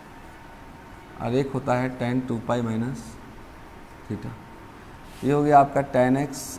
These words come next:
equal to minus one मतलब पाई, पैंतालीस डिग्री। तो minus tan theta,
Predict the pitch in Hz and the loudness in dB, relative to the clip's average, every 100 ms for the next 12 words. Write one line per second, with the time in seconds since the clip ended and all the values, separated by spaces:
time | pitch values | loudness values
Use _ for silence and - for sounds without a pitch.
0 | - 117 123 120 135 139 - - 120 117 | -8 -2 -2 0 -2 -2 -4 -2 2 6
1 | 120 127 135 135 127 127 139 139 131 143 | 6 6 4 0 2 4 6 4 2 0
2 | 139 - 120 - - 127 123 120 127 113 | 0 2 2 2 -2 0 6 6 6 2
3 | 104 104 107 - - - - - - - | -2 -4 -8 -12 -14 -16 -16 -16 -16 -16
4 | - - 110 117 123 147 190 190 160 156 | -16 -8 2 8 10 8 6 6 6 6
5 | - 135 107 | 2 2 2